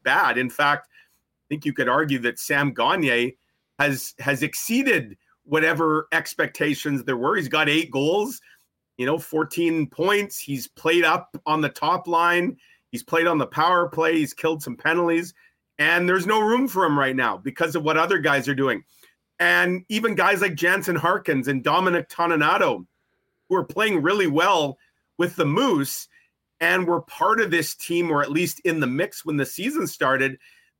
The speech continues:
they're now out of sight, out of mind, Huss, because of what other guys have done. And you're bang on. I mean, the healthy competition, um,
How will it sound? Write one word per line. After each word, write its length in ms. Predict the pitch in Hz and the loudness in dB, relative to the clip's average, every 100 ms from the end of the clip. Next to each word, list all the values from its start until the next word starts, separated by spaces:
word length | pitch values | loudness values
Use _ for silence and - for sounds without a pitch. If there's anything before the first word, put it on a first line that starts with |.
| _ | _
they're 180 | - 427 | 0 2
now 360 | 320 214 190 165 - | 2 2 2 0 0
out 180 | 156 208 | 0 2
of 140 | 180 | 0
sight, 420 | - - 170 196 190 | -4 -2 0 0 0
out 180 | 160 170 | 0 2
of 80 | |
mind, 380 | 135 139 226 277 | 2 2 2 0
Huss, 380 | 156 117 117 - - | 0 0 -2 -4 -10
because 420 | 156 - 180 165 | -10 -2 -2 0
of 140 | 160 | -2
what 240 | 131 160 156 | 0 -2 0
other 280 | 139 143 156 | 0 0 0
guys 360 | 127 131 135 117 | 0 0 0 -2
have 200 | 120 90 | -10 -4
done. 420 | 127 151 117 92 - _ _ _ _ _ | 0 0 0 -6 -14 _ _ _ _ _
And 460 | 139 143 147 147 127 | 0 2 4 2 0
you're 220 | 123 160 | 0 0
bang 360 | 123 147 147 131 | 0 2 2 2
on. 320 | 139 131 120 | 2 2 2
I 40 | |
mean, 180 | 123 123 | 0 0
the 100 | 123 | -2
healthy 380 | 117 147 156 147 | 0 0 -2 -6
competition, 1000 | - 143 139 131 - 147 - 139 139 135 _ _ _ _ _ - | -4 -4 -4 -6 -4 -4 -2 0 0 -4 _ _ _ _ _ -6
um, 420 | 113 113 110 113 | -2 -2 -4 -8